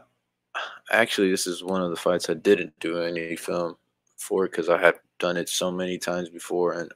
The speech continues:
I'm just gonna stick with my initial pick, and that's William Knight. I just, I think he's going to be able to withstand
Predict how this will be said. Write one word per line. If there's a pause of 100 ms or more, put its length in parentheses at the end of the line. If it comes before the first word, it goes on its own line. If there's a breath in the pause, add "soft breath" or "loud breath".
I'm
just
gonna
stick
with
my (320)
initial
pick,
and
that's
William
Knight. (1400 soft breath)
I
just, (1040)
I
think
he's (680)
going
to
be
able
to
withstand